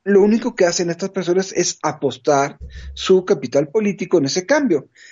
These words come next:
De cada diez chapulineos, solamente uno es exitoso. O s-, o son personas que tienen un capital político propio y una narrativa sólida. Por ejemplo, un Porfirio Muñoz Ledo que brincó de partido en partido,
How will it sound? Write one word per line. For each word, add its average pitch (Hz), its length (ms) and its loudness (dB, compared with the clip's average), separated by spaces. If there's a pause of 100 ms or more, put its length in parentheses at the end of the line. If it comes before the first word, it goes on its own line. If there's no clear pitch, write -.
(180)
De 202 300 0
cada 262 360 2
diez 208 180 -6
chapulineos, 185 640 2
solamente 170 480 2
uno 156 220 4
es - 100 -6
exitoso. - 640 -4 (640)
O 147 200 4
s-, - 200 -10
o 165 100 -2
son 185 160 2
personas 190 280 0
que 185 80 -2
tienen 170 160 4
un 180 40 0
capital 156 340 0
político 151 500 0
propio 160 340 0
y 143 60 0
una 139 160 2
narrativa 131 500 -2
sólida. 208 400 2
Por 117 120 -6
ejemplo, 156 260 0
un 156 380 2 (320)
Porfirio 196 360 4
Muñoz 156 280 2
Ledo 156 200 6
que 151 80 -2
brincó 131 280 0
de 131 80 2
partido 123 320 -4
en 110 60 -8
partido, 165 760 4